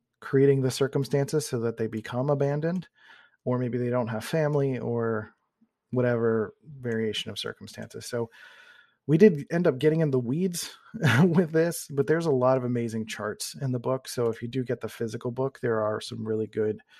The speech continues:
um, charts. You can even Google them as well, that describe all of the different, um, characteristics that represent each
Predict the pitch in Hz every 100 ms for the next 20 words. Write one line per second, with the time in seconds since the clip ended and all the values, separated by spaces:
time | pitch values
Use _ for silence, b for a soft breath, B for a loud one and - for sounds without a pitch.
0 | B B B _ - 50 50 120 - _
1 | _ _ - 135 131 - 147 156 139 120
2 | 127 131 131 120 110 110 113 127 B B
3 | B _ - 123 110 117 - - 120 120
4 | 117 127 120 120 113 120 123 117 - 113
5 | 104 - 135 127 113 113 113 117 113 _
6 | _ _ _ - 185 180 147 139 143 -
7 | 117 - 110 110 110 117 110 110 - 135
8 | 123 - -